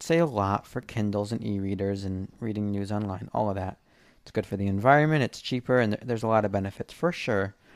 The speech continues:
Doesn't work as well for me, as I really like to hold that book in my hands. There's no possibility for distraction. I'm not gonna go check my text, or if I'm on Kindle, it's like there's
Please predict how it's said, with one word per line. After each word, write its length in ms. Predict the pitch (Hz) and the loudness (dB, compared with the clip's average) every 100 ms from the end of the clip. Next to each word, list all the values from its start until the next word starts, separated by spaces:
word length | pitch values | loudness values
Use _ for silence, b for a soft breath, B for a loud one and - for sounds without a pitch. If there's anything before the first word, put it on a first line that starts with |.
| B B B | B B B
Doesn't 280 | 151 151 139 | 4 6 6
work 180 | 139 139 | 6 6
as 140 | 120 | 6
well 160 | 117 117 | 6 6
for 160 | - | 4
me, 360 | 120 98 98 110 | 2 2 0 -4
as 120 | 107 | -4
I 60 | 107 | -2
really 280 | 104 117 117 | 0 0 0
like 160 | 107 | -2
to 80 | - | -4
hold 320 | 101 107 104 | -10 -6 -6
that 220 | 104 98 - - | -6 -10 -10 -12
book 300 | 120 104 - - | -8 -8 -10 -10
in 60 | |
my 160 | 95 92 | -6 -6
hands. 540 | 90 92 90 92 - - B B B B | -6 -6 -6 -8 -12 -20 B B B B
There's 160 | 104 | -4
no 140 | 117 113 | 0 0
possibility 580 | - 107 - 110 101 98 | -2 -6 -4 -2 -2 -2
for 140 | 110 | -6
distraction. 840 | - - - 98 98 - 98 95 - b b b | -8 -12 -8 -6 -6 -8 -10 -10 -14 b b b
I'm 80 | 104 | -4
not 180 | 101 104 | -2 -2
gonna 180 | 101 98 | -2 -2
go 100 | 98 | -2
check 300 | - 107 - | -4 -6 -4
my 100 | 110 | -6
text, 640 | - 113 98 - - - - | -4 -2 -2 -4 -20 -20 -8
or 400 | 107 98 92 92 b b b b _ | -4 -2 -2 -6 b b b b _
if 120 | 104 | -4
I'm 120 | 110 | 0
on 140 | 110 107 | 2 2
Kindle, 460 | - 233 165 113 | 2 4 6 4
it's 120 | 110 113 | 2 -2
like 140 | 110 | 0
there's 320 | 113 107 - | 0 0 -6